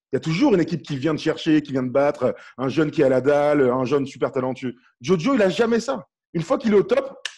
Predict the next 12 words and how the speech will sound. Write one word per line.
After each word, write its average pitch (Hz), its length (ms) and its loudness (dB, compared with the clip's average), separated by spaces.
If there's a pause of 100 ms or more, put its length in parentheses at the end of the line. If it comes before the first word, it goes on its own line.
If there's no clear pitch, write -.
(920)
il 156 80 -2
est 190 60 2
comme 180 160 0
ça, 208 220 2
six - 160 -2
sur 202 200 -8
six, 247 120 -6
ça 220 120 -2
n'a 208 60 2
rien 190 80 2
à 185 60 0
dire. 143 240 -4